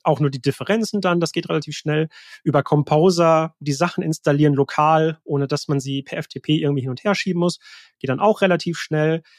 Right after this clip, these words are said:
Also da ist man dann schon sehr schnell bei einem stabilen Setup und so Dienste wie zum Beispiel Laravel Forge,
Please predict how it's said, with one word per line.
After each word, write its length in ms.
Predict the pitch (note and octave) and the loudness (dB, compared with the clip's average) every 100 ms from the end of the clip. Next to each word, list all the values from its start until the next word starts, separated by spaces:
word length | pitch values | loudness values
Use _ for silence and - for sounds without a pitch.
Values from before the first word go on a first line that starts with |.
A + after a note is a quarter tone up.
| _ - | _ -4
Also 160 | C#3+ | 2
da 60 | F#3 | 2
ist 120 | - | 2
man 100 | G#3 | 0
dann 80 | F#3+ | 2
schon 180 | F3+ D#3 | 2 2
sehr 260 | D#3 F3+ | 2 2
schnell 340 | - E3 D#3+ D#3+ | 2 -2 0 2
bei 120 | D3+ | 2
einem 320 | D3 C#3+ C#3+ | 2 0 -4
stabilen 460 | - - B2+ C3 C3 | -8 -4 -2 0 0
Setup 440 | - C#3+ C2+ - | 0 -2 -2 -10
und 300 | - C#3 C3 _ _ _ _ | -4 -4 -4 _ _ _ _
so 440 | - C#3 B2+ B2+ - _ - | 0 2 2 -4 -10 _ -4
Dienste 480 | D3+ G3 - F3+ D#3 | 2 2 2 0 2
wie 120 | D#3 | -2
zum 180 | - D3 | -2 0
Beispiel 440 | C#3+ C#3+ - D3 | 0 0 0 0
Laravel 460 | C#3 D3 D3+ C3 B2+ | 2 4 2 2 -2
Forge, 560 | - D3+ F3 F#3+ - | 0 2 4 2 -4